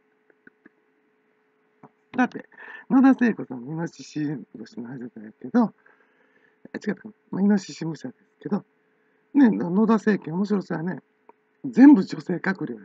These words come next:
たりして。何一人だけ中山君とかと笑うけどね。<laughs> 防衛大臣がね、な、防衛大臣は男性の時間が多いって。もうこの際もう一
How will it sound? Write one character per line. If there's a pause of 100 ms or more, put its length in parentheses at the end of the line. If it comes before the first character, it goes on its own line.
た
り
し
て。
何
一
人
だ
け
中
山
君
と
か
と
笑
う
け
ど
ね。
<laughs>
防
衛
大
臣
が
ね、
な、 (800)
防
衛
大
臣
は
男
性
の
時
間
が
多
い
っ
て。 (500)
も
う
こ
の
際
も
う
一